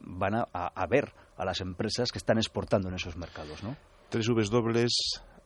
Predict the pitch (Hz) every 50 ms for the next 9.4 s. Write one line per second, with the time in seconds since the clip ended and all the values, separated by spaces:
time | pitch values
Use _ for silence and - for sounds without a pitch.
0 | _ _ _ _ _ _ - - 95 87 98 92 95 104 113 117 117 117 117 -
1 | - - - - - _ - - - - - 92 92 98 90 90 90 - 95 95
2 | 98 107 104 104 104 107 107 107 101 90 107 101 87 85 78 73 73 - - -
3 | - - - - _ - 78 - - - - - - - 127 123 120 123 123 -
4 | 135 127 123 123 131 117 - 127 117 139 147 156 160 - - - - - - -
5 | 117 123 123 120 113 131 127 135 147 143 139 - - - - - - - 123 107
6 | 87 69 - - - - - - - 113 104 120 131 107 - - - - - -
7 | - - 117 123 123 117 123 131 123 110 104 113 98 82 - - - 80 - -
8 | - - - 131 110 - 123 110 - 123 127 127 127 101 - 104 90 101 98 104
9 | 95 71 - - 98 - 98 -